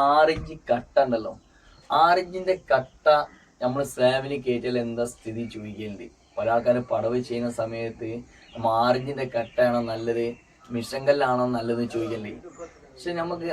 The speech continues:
അടിയിൽ എപ്പോഴും നല്ലത് മിഷൻ കല്ല് തന്നെയാണ്. അടിഭാഗം നമ്മൾ പടവ് ചെയ്യുന്ന സമയത്ത് നല്ലത് മിഷൻ കല്ലാണ്. ഇത് കല്ല് മോശമൊന്നുമില്ല, നല്ല കല്ലാണ്. ഈ ആറ് ഇഞ്ചിന്റെ കട്ട എന്ന് പറഞ്ഞാൽ നല്ല കല്ലാണ്. ഇത് വീണാ പൊട്ട് പോലും ഇല്ല. ഈ കല്ല്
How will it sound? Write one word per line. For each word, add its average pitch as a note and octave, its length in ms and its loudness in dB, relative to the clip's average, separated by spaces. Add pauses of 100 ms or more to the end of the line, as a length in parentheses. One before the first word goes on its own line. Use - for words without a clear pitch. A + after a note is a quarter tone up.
(140)
അടിയിൽ D#3+ 340 -6 (300)
എപ്പോഴും C#3+ 360 -6 (120)
നല്ലത് A#2 340 -2 (300)
മിഷൻ A2 340 -8
കല്ല് A#2 160 0
തന്നെയാണ്. G2+ 300 -10 (640)
അടിഭാഗം C#3+ 580 0
നമ്മൾ B2 240 0 (160)
പടവ് A2+ 320 0
ചെയ്യുന്ന A#2 320 -4
സമയത്ത് A2 320 -8 (100)
നല്ലത് A2 340 -6
മിഷൻ B2+ 240 -8
കല്ലാണ്. B2+ 300 -2 (520)
ഇത് D#3+ 120 -2 (160)
കല്ല് F#3+ 280 2 (120)
മോശമൊന്നുമില്ല, E3 540 2 (120)
നല്ല B2+ 400 0
കല്ലാണ്. C3+ 380 2 (180)
ഈ B2 60 -2 (160)
ആറ് C3 300 2
ഇഞ്ചിന്റെ D#3 240 -4 (100)
കട്ട - 220 -4 (100)
എന്ന് C#3+ 180 2
പറഞ്ഞാൽ B2+ 320 4
നല്ല B2+ 400 -2
കല്ലാണ്. A2+ 280 -2
ഇത് C#3+ 60 -2 (140)
വീണാ D#3 300 0 (140)
പൊട്ട് D3 360 2
പോലും D3+ 240 6
ഇല്ല. A2+ 120 0 (880)
ഈ - 20 2 (180)
കല്ല് E3 280 4